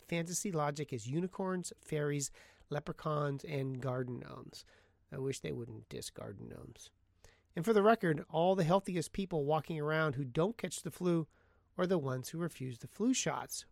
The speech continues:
while taking care of their immune system. Not true. It's the vaccinated people who always seem to be sick for one reason or another. Have you noticed? Actually, I haven't. I've noticed it's the vaccinated people who don't get sick.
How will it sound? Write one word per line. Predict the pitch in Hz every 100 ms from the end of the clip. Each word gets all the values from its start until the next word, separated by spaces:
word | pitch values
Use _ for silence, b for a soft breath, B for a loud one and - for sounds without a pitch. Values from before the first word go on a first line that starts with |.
| -
while | 135
taking | - - 170 196 180
care | - 160
of | 160
their | 147
immune | 156 147 147 156
system. | 147 139 - 147 - _ _ _ _ _ _
Not | - 90 -
true. | - 123 - _ _ b b b b
It's | 170 -
the | 202
vaccinated | 160 190 302 - 180 160 147 139 -
people | 156 - 135
who | 151 185
always | 151 160 165
seem | - 165
to | 147
be | 156
sick | 143 165 -
for | - 135
one | 131 147 139
reason | 143 127 131
or | 127
another. | 131 120 - - -
Have | 143 143
you | 151
noticed? | 156 175 240 - - _ b b b b b
Actually, | 175 160 147
I | 135
haven't. | 107 123 117 117 127
I've | 131
noticed | 135 131 113
it's | 120
the | 127
vaccinated | 127 147 - 135 123 -
people | 135 135
who | 127
don't | 127 139 -
get | - -
sick. | - - -